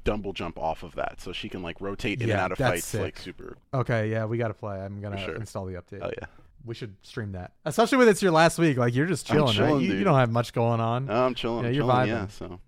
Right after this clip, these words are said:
Speaker 2: Uh, yeah, we should absolutely do that. Over on the YouTube channel, we got a lot of awesome stuff. YouTube dot com slash Game Informer. On Friday, I believe, we'll have our first, uh, God of War gameplay video going up. Uh, on Thursday, tomorrow,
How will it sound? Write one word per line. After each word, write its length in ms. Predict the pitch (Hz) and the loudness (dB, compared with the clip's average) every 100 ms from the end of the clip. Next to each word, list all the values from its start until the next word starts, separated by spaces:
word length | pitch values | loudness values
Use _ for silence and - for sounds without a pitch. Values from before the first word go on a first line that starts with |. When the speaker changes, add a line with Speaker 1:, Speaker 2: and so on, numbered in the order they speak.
| _ | _
Speaker 2:
Uh, 360 | 135 123 120 117 | -10 -6 -4 -4
yeah, 100 | 123 | -6
we 80 | 113 | -6
should 140 | 123 | -8
absolutely 460 | 101 107 120 117 98 | -8 -8 -8 -10 -8
do 60 | 95 | -10
that. 160 | 90 - | -12 -6
Over 160 | 180 196 | 2 4
on 80 | 202 | 4
the 100 | 175 | 2
YouTube 180 | 220 165 | 0 0
channel, 220 | 208 196 | 2 4
we 60 | 160 | 4
got 120 | 147 | 4
a 40 | |
lot 200 | 143 151 | 6 4
of 80 | 147 | 4
awesome 260 | 143 143 127 | 0 -4 -6
stuff. 320 | - 143 156 | 0 0 0
YouTube 280 | 139 135 143 | -6 -8 -4
dot 160 | 135 | -4
com 260 | - 151 147 | -2 -2 -2
slash 260 | 143 131 - | -4 -6 -4
Game 180 | 151 165 | -4 -2
Informer. 540 | 160 156 160 156 156 _ _ _ - | -4 -4 -4 -4 -6 _ _ _ -4
On 140 | 143 | -4
Friday, 640 | 131 175 175 196 202 196 185 | 0 6 6 6 4 4 2
I 80 | 165 | -2
believe, 340 | 165 185 220 175 | -2 -4 -4 0
we'll 100 | 147 | 2
have 120 | 139 | 4
our 100 | 131 | 2
first, 540 | - 139 139 127 - - - | 2 -2 -2 -4 -12 -14 -6
uh, 240 | 123 120 | -4 -2
God 220 | 113 131 | 0 2
of 80 | 131 | 2
War 120 | 131 120 | 0 -4
gameplay 360 | 117 127 139 | -6 -4 -4
video 220 | 127 131 127 | -4 -4 -4
going 240 | 131 131 | -4 -4
up. 200 | 151 208 _ _ | -6 -8 _ _
Uh, 60 | 135 131 | -6 -4
on 180 | 135 131 | -2 -4
Thursday, 760 | - 147 147 127 160 151 151 147 | 0 2 2 2 2 4 2 0
tomorrow, 600 | - 131 127 127 165 | -4 0 0 0 -4